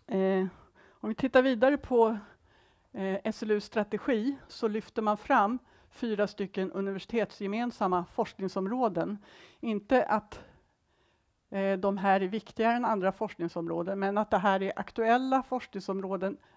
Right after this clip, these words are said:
som vi behöver beforska mer. Och det är då, handlar ju om biobaserade material, hållbar och säker livsmedelsförsörjning, ekonomi samt betydelsen av naturupplevelser och sällskapsdjur för människans hälsa och välbefinnande.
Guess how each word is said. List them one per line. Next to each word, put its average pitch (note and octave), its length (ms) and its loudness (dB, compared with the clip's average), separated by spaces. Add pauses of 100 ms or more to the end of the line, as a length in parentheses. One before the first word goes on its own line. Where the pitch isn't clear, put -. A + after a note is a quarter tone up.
som G3 220 -6
vi F#3+ 140 0
behöver F3+ 360 -2
beforska F3 680 -4 (460)
mer. A3 460 0 (680)
Och G#3 140 -6
det A#3 140 2
är G#3+ 60 4
då, G#3 140 4
handlar G3 300 4
ju G3 60 2
om F#3+ 100 0
biobaserade F#3+ 760 2
material, F3+ 600 0 (380)
hållbar G3+ 400 2
och F#3+ 80 0
säker F#3 360 2
livsmedelsförsörjning, F3 1160 -2 (800)
ekonomi G3+ 720 2 (720)
samt F#3 320 -2
betydelsen G3+ 720 -4
av F3+ 160 2
naturupplevelser F#3 960 -2
och E3 60 -6
sällskapsdjur E3+ 840 -4 (300)
för - 180 -10
människans F3 500 -2
hälsa E3+ 420 -6
och - 140 -10
välbefinnande. F#3 960 -4